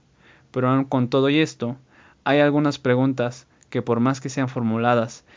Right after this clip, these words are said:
y por más que se les busque una respuesta, estas no son suficientes,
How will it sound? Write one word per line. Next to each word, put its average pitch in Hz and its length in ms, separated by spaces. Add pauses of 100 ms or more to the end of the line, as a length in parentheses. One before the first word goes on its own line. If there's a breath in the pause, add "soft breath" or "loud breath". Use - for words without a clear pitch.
(140 loud breath)
y 139 80
por 127 180
más 143 220
que 185 100
se 151 120
les 120 140
busque 127 220
una 131 120
respuesta, 139 640 (580 soft breath)
estas 170 580
no 156 200
son 180 180
suficientes, 143 880